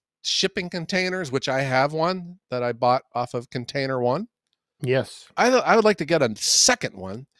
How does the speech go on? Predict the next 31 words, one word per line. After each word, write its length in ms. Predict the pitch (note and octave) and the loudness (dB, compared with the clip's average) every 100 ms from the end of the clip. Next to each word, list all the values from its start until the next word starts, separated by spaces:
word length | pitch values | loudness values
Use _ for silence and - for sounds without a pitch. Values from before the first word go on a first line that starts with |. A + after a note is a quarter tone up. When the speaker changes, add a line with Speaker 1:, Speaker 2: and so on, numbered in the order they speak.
| _ - | _ -6
Speaker 1:
'cause 140 | F#3 | -2
they 100 | F#3+ | -2
make 240 | G3+ B3+ - | 0 0 -2
those 200 | G2 - | -8 -8
big 680 | - F#3+ G3 G3 F#3+ B2 G2+ - B2+ - | -8 -4 0 0 0 -2 -8 -16 -6 -2
hoops, 580 | A#3 - - - - - | -2 -2 -4 -4 -8 -12
those 220 | - F#2 - | -12 -12 -4
hoop 180 | C#4+ - - | -2 -2 -4
houses 480 | A2 G#2+ - F2+ F2+ | -4 -4 -6 -12 -12
that 160 | - - _ - | -12 -14 _ -6
span 720 | - - D#3 D#3+ D3+ A#2 - _ _ _ - | -4 -2 -2 0 -2 -4 -12 _ _ _ -10
the 60 | |
two 280 | - A3 F#3 | -4 0 2
of 80 | A2 | 2
them. 280 | F#2 - _ _ | -4 -16 _ _
And 100 | B2+ | -2
they 0 | |
Speaker 2:
Yes. 320 | B2+ D#3+ C#3+ - | 4 6 6 2
Speaker 1:
create 300 | C3 C#3 - | 0 0 0
that, 160 | A2 - | -6 -4
that 200 | A#2 A2+ G#2 - | -6 -6 -8 -2
big 320 | F3 E3+ C3+ | 0 0 -2
roofed 560 | G#2+ B2+ D3+ - - - _ _ _ _ B2 | 0 4 4 2 -8 -18 _ _ _ _ 0
area, 380 | A#2 G#2 F2 - | 0 0 -8 -12
forty 420 | - F3+ G#3+ E3+ | -2 2 2 0
feet 340 | - D3 E3+ | -6 -6 -6
long, 480 | A2+ B2 A#3 F2 E2+ | -4 -2 -2 -4 -10
man. 220 | F2+ G#2 B2+ | -12 -10 -6
That 100 | F#3+ | -4
would 120 | C3 | -2
be, 240 | A2 G2 | -2 -4